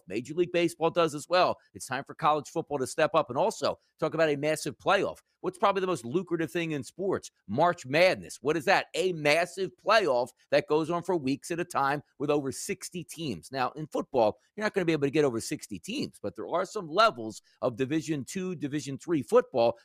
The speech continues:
that do have up to thirty teams in the actual playoffs, which I would love to see. And my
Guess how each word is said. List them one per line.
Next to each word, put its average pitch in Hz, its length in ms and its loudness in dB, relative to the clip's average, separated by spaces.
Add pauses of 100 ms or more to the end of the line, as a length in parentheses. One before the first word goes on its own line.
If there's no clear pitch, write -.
that 120 160 -4
do 165 100 -2
have 156 240 4
up 151 200 2
to 123 100 -4
thirty 175 500 -2
teams 160 520 -8
in 131 360 0 (220)
the 117 120 2
actual 127 380 0
playoffs, 147 360 4
which - 160 -14
I 143 140 8
would 160 200 -4
love 151 300 2
to 127 100 -2
see. 165 320 -2
And 139 180 0
my 147 280 0